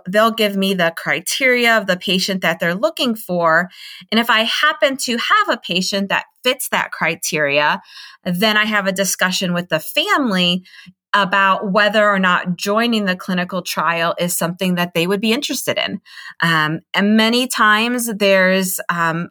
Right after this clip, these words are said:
a great interest from families to try something new, especially if we don't have any great other options. Um, and so many families are, are quite, um, excited to join a clinical trial.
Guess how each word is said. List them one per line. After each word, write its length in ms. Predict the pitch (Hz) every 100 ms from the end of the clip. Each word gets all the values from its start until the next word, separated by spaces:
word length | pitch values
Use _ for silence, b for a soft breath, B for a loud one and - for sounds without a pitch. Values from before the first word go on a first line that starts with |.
| -
a 100 | 185
great 300 | 175 185 190
interest 520 | 170 180 208 214 - -
from 220 | 196 185
families 560 | 180 180 190 208 208
to 160 | - 185
try 320 | 170 185 160
something 360 | 180 196 190 185
new, 200 | 165 196
especially 480 | 233 - 190 190 208
if 80 | 190
we 120 | 180
don't 400 | 156 185 170 -
have 320 | - 143 147
any 380 | 185 190 180 185 b b _ _
great 480 | 185 170 175 185 - -
other 320 | 175 175 180 -
options. 640 | 139 160 - 359 359 - B B B B -
Um, 520 | 185 170 156 151 165 _ _ _ _ _ - -
and 160 | 185 185
so 320 | - 202 196
many 460 | 202 202 220 226
families 640 | 214 - 185 220 196 180 175
are, 380 | 170 170 165 -
are 160 | 175 170
quite, 480 | - 190 185 190 185 - -
um, 420 | 170 160 160 - _
excited 600 | - 180 - 160 180 180
to 120 | - 180
join 280 | 160 160
a 80 | 156
clinical 440 | - 160 156 156 151
trial. 580 | - 147 147 147 170